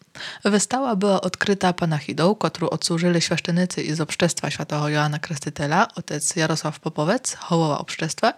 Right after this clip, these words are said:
i otec Franciszek Krajniak. Panachida, na której brali uczest i przedstawicieli prawosławnej cerkwy, była odprawiona za wszystkie żertwy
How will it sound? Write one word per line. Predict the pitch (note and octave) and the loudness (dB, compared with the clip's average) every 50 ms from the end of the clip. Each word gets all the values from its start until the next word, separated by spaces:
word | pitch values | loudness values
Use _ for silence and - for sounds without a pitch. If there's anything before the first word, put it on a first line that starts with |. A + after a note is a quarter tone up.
| _ | _
i | - - | -4 0
otec | - F#3+ F#3 - F#3 F#3 - | 0 0 0 0 -2 -2 -2
Franciszek | - - A#3+ B3+ B3 G3 E3 D3+ D#3+ F3 - - | -4 0 0 0 0 -2 -4 -4 -4 -4 -6 -6
Krajniak. | - - - C3+ C3+ B2+ C3 C#3 C#3+ - - _ - - - - - - - | -10 -8 -6 -6 -6 -6 -6 -8 -8 -10 -16 _ -14 -12 -10 -10 -10 -10 -2
Panachida, | - G#3+ G3 G3 F3+ - A3+ G#3+ E3+ - | 0 2 2 2 2 2 0 0 0 0
na | - - | 0 -4
której | - - C#3+ - - D#3 | -6 -8 -8 -4 -4 -2
brali | D3 D#3+ D#3+ E3 D#3 - | 0 2 2 2 0 0
uczest | - F3+ - E3+ E3 D#3 - - - | -2 -2 -2 -2 -2 -2 -4 -4 -4
i | F#3 F3+ | -4 -4
przedstawicieli | F3+ - F3+ E3+ E3 - - - - D#3+ D#3 D#3 - F#3 F#3 E3 | -4 -2 -2 -2 -2 -2 -6 -4 -4 -4 -2 -2 0 0 0 0
prawosławnej | E3 - D3+ C#3+ D3 - - F3 F#3 D#3+ C#3+ | -2 -2 -4 -2 -2 0 0 2 2 0 -2
cerkwy, | C#3+ - - - D#3 - - A#3 A#3+ C4+ - _ | -4 -4 -6 -6 -8 -4 0 0 0 0 -2 _
była | F#3 E3+ F#3 G#3 A3 G3+ | -4 -2 0 0 0 -2
odprawiona | - D#3+ - - - C3 C#3 E3 F#3 F#3 E3 D#3 | -2 -4 -6 -4 -2 0 2 4 4 2 2 0
za | D3+ C#3 | -2 -4
wszystkie | C#3+ - - - G#3+ G#3+ - - A3+ | -4 -2 0 -2 -2 0 0 -2 2
żertwy | G3 F#3+ E3 D#3+ - - - F#3 F3 | 2 2 2 2 0 -4 -2 -2 -2